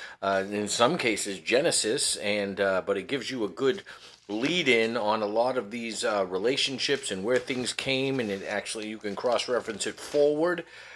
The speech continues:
um, uh, to, uh, Luke and Matthew, uh, for Jesus' genealogy, and, um, so, uh,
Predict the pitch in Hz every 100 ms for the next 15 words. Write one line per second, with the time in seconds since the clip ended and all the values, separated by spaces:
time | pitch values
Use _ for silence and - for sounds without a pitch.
0 | - 110 107 101 101 95 - _ _ -
1 | 110 98 92 - 123 107 104 82 95 92
2 | 82 78 73 _ _ _ _ _ _ _
3 | _ _ 113 104 143 202 - 107 104 101
4 | 98 104 147 - 170 185 214 - 110 101
5 | 98 - - 101 82 - 110 156 156 143
6 | - 123 - 143 143 143 139 143 135 170
7 | 165 - - - - - 113 107 104 101
8 | 95 90 _ _ _ _ _ _ _ _
9 | - - 135 120 117 - - - - 110
10 | 98